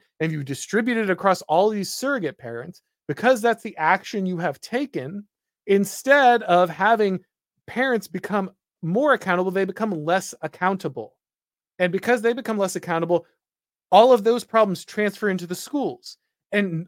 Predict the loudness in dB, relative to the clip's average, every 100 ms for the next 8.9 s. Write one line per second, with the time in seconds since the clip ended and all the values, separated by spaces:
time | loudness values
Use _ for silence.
0 | _ 6 6 4 0 -2 0 -4 -4 -4
1 | -6 -6 -4 -4 -4 -4 -4 -4 -4 -2
2 | 0 0 -2 -6 -6 -6 -12 _ -4 0
3 | 0 0 -4 _ -4 -4 -6 -4 0 0
4 | -2 _ _ _ -6 -4 -8 -4 -4 -4
5 | -6 -16 -8 -6 -4 -6 -8 -16 _ _
6 | 4 6 8 6 4 4 2 2 -2 -6
7 | -8 -8 -4 -4 -6 -6 -6 -2 -4 -4
8 | -2 -2 -2 -6 -2 0 0 -2